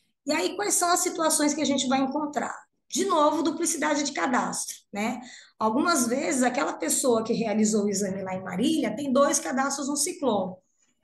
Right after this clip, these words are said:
Um cadastro dele, ele começou lá em dois mil e onze, foi até dois mil e quinze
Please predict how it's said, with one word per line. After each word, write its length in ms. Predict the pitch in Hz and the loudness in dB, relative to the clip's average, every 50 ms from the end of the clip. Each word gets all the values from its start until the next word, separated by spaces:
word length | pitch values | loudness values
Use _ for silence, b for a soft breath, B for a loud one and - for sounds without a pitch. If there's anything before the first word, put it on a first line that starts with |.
| B B _ | B B _
Um 160 | 311 359 403 | -2 -2 0
cadastro 580 | - 339 320 247 269 269 269 269 - - 254 247 | 0 0 0 2 2 2 2 2 0 -2 -4 -2
dele, 380 | 196 202 220 208 196 190 185 196 | 0 2 2 2 2 0 -4 -4
ele 200 | 196 208 220 214 | -4 -4 -4 0
começou 640 | - 277 269 277 277 277 - - 277 269 285 294 277 | 0 2 2 2 2 2 2 4 4 4 4 4 2
lá 120 | 254 262 | 2 0
em 100 | 269 262 | 0 0
dois 200 | 254 254 247 - | 0 0 2 4
mil 220 | 247 247 254 285 | 4 4 4 4
e 120 | 294 294 277 | 2 2 4
onze, 400 | 262 269 285 320 330 302 320 294 | 4 4 2 2 0 -2 -4 -6
foi 180 | - - 254 240 | -6 -6 -6 -6
até 180 | 240 240 226 | -6 -6 -6
dois 200 | 220 220 233 - 233 | -2 -2 -2 0 2
mil 140 | 247 247 247 | 2 2 2
e 60 | 240 | 2
quinze 440 | - 262 277 285 349 359 302 - | 0 -2 -2 -2 0 -2 -2 -2